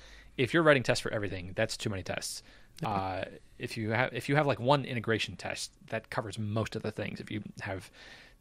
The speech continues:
Speaker 1: a more complicated test that's going through and, like, signing up for an account and then doing whatever the basic thing is to, to test if you, uh, if,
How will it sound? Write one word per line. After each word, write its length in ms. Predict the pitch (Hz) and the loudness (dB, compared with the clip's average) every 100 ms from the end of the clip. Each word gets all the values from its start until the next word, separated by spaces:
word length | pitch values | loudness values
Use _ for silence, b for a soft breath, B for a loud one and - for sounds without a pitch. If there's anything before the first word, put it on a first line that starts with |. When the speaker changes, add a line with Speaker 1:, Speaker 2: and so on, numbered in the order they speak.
| _ - - | _ -18 -8
Speaker 1:
a 80 | 110 | -4
more 200 | 110 135 | 4 4
complicated 440 | - 123 120 110 101 | 6 6 6 4 4
test 260 | 107 - | 4 2
that's 120 | - | -2
going 180 | - 98 | -4 -4
through 220 | - 98 98 | -4 -4 -4
and, 80 | |
like, 140 | 92 - | -6 -4
signing 260 | 107 98 | -4 -4
up 80 | - | -6
for 80 | 104 | -6
an 60 | 104 | -6
account 240 | - - | -6 -8
and 120 | 50 | -8
then 120 | 50 | -8
doing 220 | - - - | -6 -6 -6
whatever 200 | - - | -8 -6
the 60 | |
basic 240 | - - - | -6 -6 -6
thing 160 | - | -4
is 100 | - | -2
to, 200 | - - - - | 0 0 -2 -4
to 120 | - - - - | -4 -2 -6 -10
test 260 | - 104 - | 0 0 0
if 120 | - | -4
you, 60 | - - | -2 0
uh, 200 | - - - B B B B B | 2 0 -2 B B B B B
if, 100 | - | -8